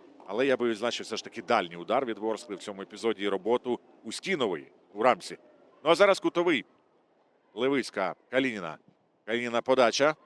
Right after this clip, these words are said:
І тепер удар по воротах. Знову Устінова забирає м'яч у руки. Класний сейф. Е, раніше був такий вислів, трошки зневажливий. Стрибок для Комсомольської правди.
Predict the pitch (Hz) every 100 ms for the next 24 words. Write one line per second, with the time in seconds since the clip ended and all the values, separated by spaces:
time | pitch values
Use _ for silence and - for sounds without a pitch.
0 | _ _ _ _ _ _ _ - 254 226
1 | 220 202 196 156 - - 226 147 165 151
2 | - 147 143 151 156 127 - 120 139 151
3 | 139 135 127 - 123 135 127 127 127 120
4 | 120 117 110 110 107 117 113 117 - -
5 | - - - - - - 165 160 147 127
6 | - 160 151 - 120 113 104 - - 110
7 | 110 110 107 117 123 110 104 104 - 101
8 | 107 98 110 117 101 - _ _ _ _
9 | - 98 - 90 104 127 107 92 82 _
10 | _ _ _ _ _ _ _ _ _ _
11 | _ - 113 107 95 87 98 - 95 117
12 | 104 - 107 104 123 92 87